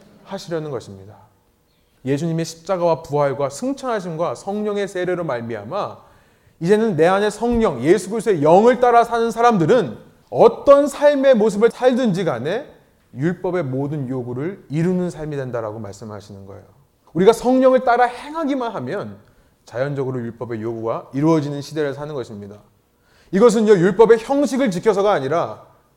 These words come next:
율법의 본질을 이루는 거죠. 율법의 본질, 하나님을 사랑하고 내 이웃을 내 몸과 같이 사랑하는 율법의 본질을 이루는 삶이기 때문에 성령 안에서,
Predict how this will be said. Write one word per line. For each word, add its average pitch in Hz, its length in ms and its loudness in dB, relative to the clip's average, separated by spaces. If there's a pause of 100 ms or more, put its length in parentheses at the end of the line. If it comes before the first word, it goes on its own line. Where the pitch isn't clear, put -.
(100)
율법의 214 640 4
본질을 180 640 2
이루는 123 320 -6
거죠. 95 300 -12 (680)
율법의 156 480 0
본질, 101 420 -10 (120)
하나님을 196 480 -6
사랑하고 165 680 -10 (220)
내 147 160 -2
이웃을 151 340 -4
내 131 100 -2
몸과 151 240 -6
같이 139 140 -12
사랑하는 127 600 -12 (380)
율법의 226 600 6
본질을 202 440 0
이루는 208 440 -2
삶이기 247 440 -4
때문에 196 480 2 (540)
성령 269 520 4
안에서, 160 640 0